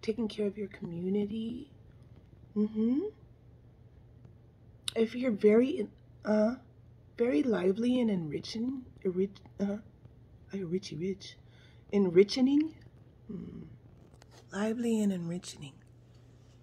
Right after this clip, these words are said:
So if this is resonating with you, darlings, yes, Spirit's asking you to watch that TED Talk. I will link it down in the comments. Yes, we can all learn something.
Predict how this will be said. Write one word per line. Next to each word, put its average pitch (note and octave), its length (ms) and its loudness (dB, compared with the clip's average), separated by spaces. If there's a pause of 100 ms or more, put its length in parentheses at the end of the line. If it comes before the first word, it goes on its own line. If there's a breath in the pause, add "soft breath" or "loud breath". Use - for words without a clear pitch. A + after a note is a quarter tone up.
(4000 soft breath)
So - 160 10
if G#4 100 12
this C#5+ 180 6
is - 140 -4
resonating A#4+ 560 12
with D4+ 160 8
you, B3 80 2
darlings, F3 800 0
yes, F#4 500 2
Spirit's - 500 6
asking F4+ 360 4
you D4 80 8
to C4 80 4
watch B3+ 300 2
that A#3 200 -2
TED F#3+ 300 -4
Talk. - 340 -10
I C4+ 80 4
will F4+ 180 8
link F4+ 280 2
it A#3+ 160 0
down A#3 340 2
in A#3 140 2
the A3 80 -4
comments. G#3 720 -2
Yes, C#4 200 -4
we D4 80 0
can F4 160 2
all G#4+ 280 6
learn A4 260 4
something. B3 580 4